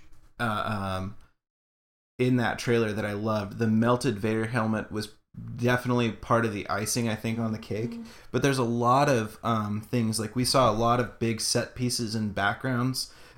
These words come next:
Speaker 1: but even those gave me a lot of hope for the movie in general. Um, like, when we open, we're on a desert-style planet, and you can see a Star Destroyer has crashed in the, the, the planet,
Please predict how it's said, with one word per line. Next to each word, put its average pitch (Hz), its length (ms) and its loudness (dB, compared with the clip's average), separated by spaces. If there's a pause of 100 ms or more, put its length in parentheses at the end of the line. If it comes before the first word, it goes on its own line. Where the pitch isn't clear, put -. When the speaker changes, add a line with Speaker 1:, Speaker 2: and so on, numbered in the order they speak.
Speaker 1:
but 147 100 4
even 170 240 6
those 143 200 4
gave 117 140 2
me 117 80 4
a 110 80 2
lot 110 260 2
of 117 100 0
hope 123 220 -2
for 123 80 0
the 107 120 0
movie 110 280 0
in 104 200 -4
general. 107 520 -4 (140)
Um, 107 380 -4 (220)
like, 120 140 2
when 113 120 2
we 117 180 0
open, 123 460 4
we're 113 120 2
on 110 200 0
a 107 60 -2
desert-style 113 840 0
planet, 110 560 -2
and 110 100 -2
you 113 100 -2
can 113 140 -2
see 110 180 -2
a 107 80 -2
Star 113 320 0
Destroyer 110 580 -2
has 110 200 -6
crashed 113 540 -2
in 107 260 -2
the, 107 320 -6
the, 110 300 -6
the 101 120 -8
planet, 107 520 -6